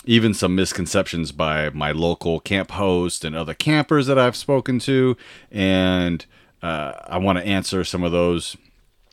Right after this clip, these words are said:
issues and questions, blah, blah, blah. And then also, Brandon, you are going to do,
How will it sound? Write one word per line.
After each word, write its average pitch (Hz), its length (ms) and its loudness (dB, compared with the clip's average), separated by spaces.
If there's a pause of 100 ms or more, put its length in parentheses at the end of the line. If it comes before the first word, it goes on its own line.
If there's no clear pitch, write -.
(360)
issues 90 460 -2
and 80 140 -6
questions, 80 460 -6
blah, 80 180 -8
blah, 80 100 -6
blah. 80 380 -4
And 90 140 -4
then 90 220 -2
also, 120 320 4
Brandon, 117 400 4
you 139 300 6
are 101 320 4
going 95 440 0
to 95 240 -2
do, 90 600 0